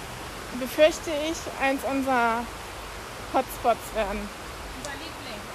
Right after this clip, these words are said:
Speaker 1: Unser Lieblings-, man kann direkt davor parken. Wir hatten Glück, direkt noch einen Parkplatz davor zu bekommen. So, und jetzt gehen wir über die kleine Brücke. Und ich würd sagen, in die Mitte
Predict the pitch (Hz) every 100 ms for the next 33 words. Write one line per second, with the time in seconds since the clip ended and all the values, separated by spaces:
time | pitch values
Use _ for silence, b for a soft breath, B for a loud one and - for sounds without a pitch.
0 | - 214 233 240 254 247 247 233 - -
1 | - - - - - - 262 269 294 285
2 | 262 269 302 - 262 - 285 359 294 277
3 | 277 262 247 262 - 254 247 254 240 233
4 | 262 302 339 - 311 - 302 - 262 285
5 | - 302 285 285 - - - - - -
6 | - - 254 240 262 - 392 381 320 -
7 | 311 277 220 330 - 453 571 - - -
8 | - - - - - 294 294 320 320 302
9 | 285 349 330 339